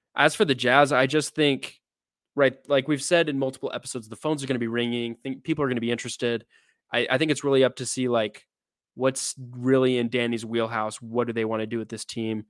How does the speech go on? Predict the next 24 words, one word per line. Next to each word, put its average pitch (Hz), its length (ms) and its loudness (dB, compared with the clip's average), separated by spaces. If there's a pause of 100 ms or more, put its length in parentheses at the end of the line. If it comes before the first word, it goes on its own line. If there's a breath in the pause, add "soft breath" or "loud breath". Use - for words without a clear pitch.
(420)
And 120 160 -6
obviously, 123 640 4 (200)
like 127 240 2
I 131 40 6
was 117 120 2
mentioning 135 460 4
earlier 135 400 4
about 117 220 4
Markkanen, 123 640 0
like, 110 180 -6
finding 123 320 -2
out 117 140 0
what 123 140 -4
kind 127 120 -2
of 113 60 -6
piece 120 200 -14
he's 156 180 -4
gonna 131 160 0
be, 120 280 -2 (480 soft breath)
overall, 131 560 8
we're 123 80 4
gonna 117 120 -2
find 113 360 -2
out 107 280 -2